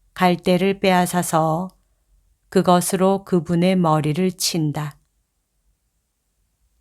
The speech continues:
어떤 이들은 그분의 뺨을 때려 아프게 해드리고 또 다른 사람들은 그분의 얼굴을 덮고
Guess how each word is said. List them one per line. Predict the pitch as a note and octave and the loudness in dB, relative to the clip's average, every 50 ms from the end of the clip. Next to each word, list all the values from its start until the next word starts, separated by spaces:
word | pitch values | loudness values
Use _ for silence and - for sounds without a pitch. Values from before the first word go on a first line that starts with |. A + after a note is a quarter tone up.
| _ _ _ _ | _ _ _ _
어떤 | - F3+ F#3 F3+ - G3+ F#3+ F#3+ F#3+ | 0 2 2 2 2 2 2 2 2
이들은 | F#3+ F3+ G3 F#3 F3+ E3+ E3 E3+ F3 F#3 F#3+ F3+ - | 0 0 0 0 0 0 0 0 0 -2 -2 -4 -2
그분의 | - G3+ F3+ D#3 F3+ F#3 G3 G3 G3 G3 | 0 0 0 2 2 0 0 0 -2 -2
뺨을 | - G3+ F#3 F3 F3 F#3 F#3+ G3 G3 - | 0 0 2 2 2 2 0 0 -2 -2
때려 | F#3+ F#3 D#3+ F3+ E3 D#3 D#3 D#3+ D#3 - _ _ _ _ _ _ _ _ _ _ _ | -2 -2 0 0 -2 -2 -4 -4 -6 -10 _ _ _ _ _ _ _ _ _ _ _
아프게 | F3 F3 E3+ E3+ - - F#3 D#3 F#3+ G3 F#3 | 0 2 2 0 -2 -4 -2 0 0 -2 0
해드리고 | E3 F#3+ F3+ F3 F3+ E3+ E3+ E3 D3 - D#3+ D3+ D#3 D#3 D3+ _ _ _ _ _ _ _ _ _ _ _ _ _ _ _ _ _ _ _ - | 0 0 0 0 -2 -2 -4 -4 -4 -4 -4 -4 -4 -4 -8 _ _ _ _ _ _ _ _ _ _ _ _ _ _ _ _ _ _ _ 0
또 | F#3 F#3 F3+ F#3 | 2 2 2 2
다른 | F3 F3 F3 F3 F3 F#3 F3+ F3 | 0 0 0 0 2 0 0 0
사람들은 | - F#3 F#3 F3+ F#3 F#3 F#3 E3+ F#3 E3+ F3 E3 E3 E3 F3+ F#3+ F#3+ - _ _ _ _ _ _ _ _ | 0 0 0 2 2 2 2 0 0 0 -2 -2 -2 -2 -4 -4 -6 -10 _ _ _ _ _ _ _ _
그분의 | - F#3+ F3+ D#3+ F3+ F#3 F#3 F#3+ | -2 -2 0 2 2 2 2 4
얼굴을 | F#3+ E3+ E3+ F3 F3+ F3 F3 F#3 F3+ F3 G3+ G3 G3 E3+ | 4 4 4 4 2 2 0 0 -2 0 0 -2 -2 -2
덮고 | D#3+ F3+ E3+ - _ _ - D3+ D3 D3 D3 D3 - | -4 -6 -6 -6 _ _ -6 -6 -4 -4 -6 -10 -14